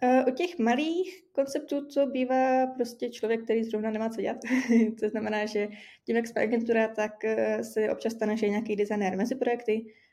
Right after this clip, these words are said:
Třeba teprve čeká, než se podepíše nějaká nová smlouva, nebo, eh, prostě zatím žádný nemá. A takže tady to, tento čas se využívá právě k těm malým konceptům.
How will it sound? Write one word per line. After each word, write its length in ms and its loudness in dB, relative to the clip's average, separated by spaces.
Třeba 220 -4
teprve 300 -2
čeká, 260 -4
než 120 -2
se 80 -6
podepíše 440 -4
nějaká 380 -4
nová 180 0
smlouva, 420 -2
nebo, 320 0
eh, 80 -4
prostě 340 -8
zatím 220 -8
žádný 200 -8
nemá. 280 -2
A 20 -4
takže 760 4
tady 200 2
to, 120 -2
tento 200 -2
čas 160 -6
se 100 -2
využívá 380 -2
právě 220 -2
k 40 -16
těm 120 -4
malým 220 -2
konceptům. 400 -4